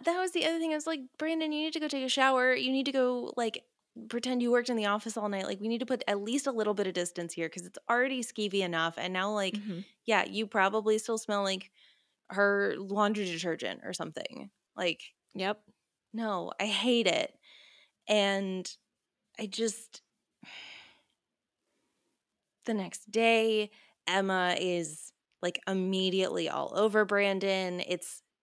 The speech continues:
Speaker 1: it's Christmas at this point, right?
Speaker 2: I
Speaker 1: 'Cause it
Speaker 2: think
Speaker 1: was Christmas
Speaker 2: so.
Speaker 1: Eve last night.
Speaker 2: Mm-hmm.
Speaker 1: Or is this Christmas Eve? I,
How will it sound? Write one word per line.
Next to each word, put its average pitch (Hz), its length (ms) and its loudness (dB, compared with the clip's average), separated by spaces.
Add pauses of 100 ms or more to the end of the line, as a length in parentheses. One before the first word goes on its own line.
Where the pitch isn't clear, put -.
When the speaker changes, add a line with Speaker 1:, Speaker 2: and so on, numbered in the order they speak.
(120)
Speaker 1:
it's - 180 2
Christmas - 500 0
at 131 80 -8
this 135 160 -6
point, - 220 -8
right? 359 300 -2 (720)
Speaker 2:
I 233 60 2
Speaker 1:
'Cause 254 60 4
it - 20 -2
Speaker 2:
think 330 100 8
Speaker 1:
was - 80 0
Christmas 190 340 2
Speaker 2:
so. 427 60 4
Speaker 1:
Eve 339 100 4
last 240 240 4
night. 185 380 2 (720)
Speaker 2:
Mm-hmm. 220 240 -4 (720)
Speaker 1:
Or 226 80 4
is 214 100 4
this 262 180 0
Christmas 208 360 -4
Eve? - 260 -6
I, 196 140 2